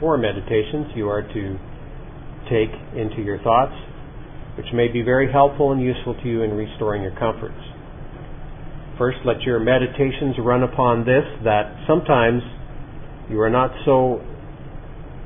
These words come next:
competent judges of your own spiritual estate as others may be, such as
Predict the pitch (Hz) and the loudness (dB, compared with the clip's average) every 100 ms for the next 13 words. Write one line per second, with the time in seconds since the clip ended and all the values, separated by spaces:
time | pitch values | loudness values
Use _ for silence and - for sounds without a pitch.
0 | - 160 156 143 104 90 - - - 104 | 0 4 4 2 0 -2 -8 -14 -12 -4
1 | 113 104 98 92 - - - - - - | 0 0 0 -4 -6 -10 -12 -14 -14 -14
2 | - - 101 101 101 101 101 98 - 123 | -8 0 0 2 2 2 2 -2 -2 0
3 | 107 - 107 104 - 123 139 123 120 - | 0 0 -2 -2 0 0 2 2 0 0
4 | 175 165 117 - 107 95 101 87 - - | 0 2 0 0 -2 0 -2 -4 -8 -14
5 | - - - - - - - - - - | -14 -12 -12 -14 -14 -14 -12 -12 -12 -12
6 | - - - - - - - - - - | -12 -12 -12 -14 -12 -10 -12 -12 -14 -14
7 | - - - - - - - - 123 104 | -14 -12 -12 -12 -12 -12 -12 -6 -4 -2
8 | - 104 | 0 0